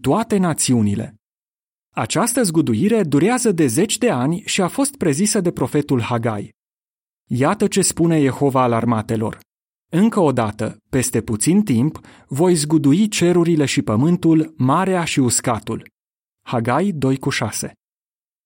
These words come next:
Paragraful trei. Întrebare. Cum se deosebește zguduirea simbolică din cartea Hagai de un cutremur propriu-zis?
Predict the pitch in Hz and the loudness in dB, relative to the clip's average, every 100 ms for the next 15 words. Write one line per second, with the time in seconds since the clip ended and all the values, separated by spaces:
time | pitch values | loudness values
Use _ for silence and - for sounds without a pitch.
0 | _ _ _ _ _ _ _ - 196 143 | _ _ _ _ _ _ _ -6 -4 -2
1 | 185 226 208 165 143 104 95 - _ - | -4 -2 0 0 -2 -4 -8 -18 _ -4
2 | 175 165 139 110 98 - - _ _ _ | -2 -2 -2 -4 -6 -14 -20 _ _ _
3 | _ _ 269 294 285 180 139 - 110 160 | _ _ -2 0 0 0 0 -2 -2 -2
4 | - 135 127 113 110 185 156 117 113 110 | -2 -4 -2 0 0 0 -2 -2 -2 0
5 | 160 151 120 110 107 135 135 127 - 120 | 0 0 -2 -2 -2 -2 -4 -4 -6 -6
6 | 120 226 214 214 139 247 247 170 - 147 | -4 -4 -4 -8 -4 -2 0 -2 -2 0
7 | 156 139 - 131 - 117 104 101 - | 0 -2 -4 -6 -4 -4 -2 -4 -6